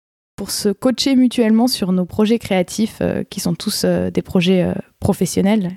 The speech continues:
créatifs. Et elles m'ont suggéré de,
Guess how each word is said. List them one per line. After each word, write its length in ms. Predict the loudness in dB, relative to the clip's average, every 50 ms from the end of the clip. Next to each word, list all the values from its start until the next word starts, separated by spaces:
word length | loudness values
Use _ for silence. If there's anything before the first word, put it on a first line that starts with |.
| _ -16
créatifs. 640 | -8 -6 -6 -6 -6 -4 -4 -4 -4 -4 -10 -20 _ _ _ _ _ _ _ _ _ _ _ _ _ _ _ _ _ _ 0
Et 360 | 2 4 4 4 4 4 4
elles 180 | 4 4 4 4
m'ont 160 | 4 2 2
suggéré 600 | -2 -2 -6 -4 -2 0 0 0 2 2 0 0
de, 680 | 0 0 -2 0 0 0 -2 -2 -4 -4 -4 -6 -6 -8